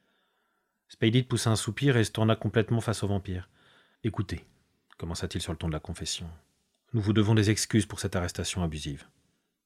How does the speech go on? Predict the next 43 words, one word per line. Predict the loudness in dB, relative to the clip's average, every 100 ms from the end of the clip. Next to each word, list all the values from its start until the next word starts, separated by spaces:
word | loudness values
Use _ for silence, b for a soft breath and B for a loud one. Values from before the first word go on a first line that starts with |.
| _ _ _ _ _ _
Samuel | -12 -6 0 0
eut | 0
un | -2
léger | -4 -4
temps | -2
de | -2
flottement. « | -2 -6 -6 -6 _ _ _ _ _ _ _ _ _
Nous | 2
avions | 4 6 6 4 0 0
besoin | 2 6
d'un | 6
bouc | 4 0
émissaire, » | -4 -4 -6 -8 -16 _ _
continua | -8 -4 -2 -2
l'inspecteur, « | -4 -8 -12 -12 -14 -12
et | -4
le | 0 2
hasard | 4 6 6
a |
voulu | 4 0
que |
ce | -2
soit | -2 -2
vous. | -4 -10 _ _
Je | -12
ne | -8
peux | -2
pas | 0
tout | 0 -2
vous | -2
expliquer | -2 -2 0 0
en | 0
détail, | 0 0 0 0 -2
mais | -4
disons | -2
simplement | 0 2 4 6 6
que | 6
nous | 4 4
voulions | 2 4 4
arrêter | 2 0
quelqu'un, | -2 -2 -2 0
un | 0 0
vampire | -2 -4 -4 -4 -6